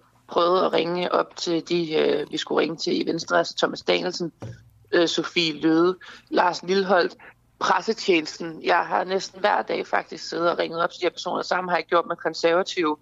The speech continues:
øh, men det er simpelthen fuldstændig umuligt at, at komme igennem.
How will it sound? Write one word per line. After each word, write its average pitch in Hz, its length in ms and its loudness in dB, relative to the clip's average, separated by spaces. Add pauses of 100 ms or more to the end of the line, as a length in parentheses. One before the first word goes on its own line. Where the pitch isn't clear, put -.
(480)
øh, 170 140 4
men 165 80 2
det 165 80 -8
er 175 40 -2
simpelthen 175 340 -4
fuldstændig 180 460 -2
umuligt 190 420 0
at, - 220 2 (120)
at 165 100 0
komme 160 240 0
igennem. 165 400 -2